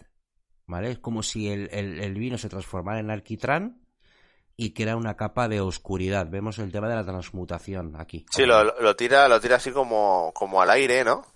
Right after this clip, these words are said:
Speaker 2: Según viene el ataque. Y le hace, y, y como que toma forma, ¿no?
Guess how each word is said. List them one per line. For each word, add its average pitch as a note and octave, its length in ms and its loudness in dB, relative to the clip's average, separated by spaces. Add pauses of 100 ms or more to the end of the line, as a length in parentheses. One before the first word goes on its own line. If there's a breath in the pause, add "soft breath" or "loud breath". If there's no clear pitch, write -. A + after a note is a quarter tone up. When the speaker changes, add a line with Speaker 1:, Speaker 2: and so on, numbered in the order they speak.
(120)
Speaker 2:
Según G#2 280 -2
viene A#2 180 2
el A#2 80 6
ataque. B2 480 4 (1400)
Y G#2+ 140 -6
le G#2 80 4
hace, G#2+ 260 4 (200)
y, G2+ 40 -12
y - 40 -14
como F#2 240 -2
que F2+ 80 2
toma A2 220 4
forma, G2 340 4
¿no? - 140 -2